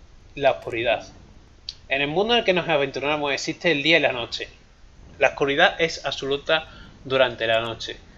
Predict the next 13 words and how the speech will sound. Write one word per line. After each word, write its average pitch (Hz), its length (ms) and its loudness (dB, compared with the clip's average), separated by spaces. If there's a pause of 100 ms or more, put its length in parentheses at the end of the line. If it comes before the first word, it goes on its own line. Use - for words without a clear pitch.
(180)
Y 139 140 -4
cuando 135 220 4
está 214 180 4
oscuro 185 320 2
resulta 151 340 -2
difícil 139 340 -2
seguir 123 220 -6
un 123 100 -6
camino. 104 340 -6
Por 135 180 -2
eso 185 320 -2
conviene 147 320 -4
llevar 147 320 4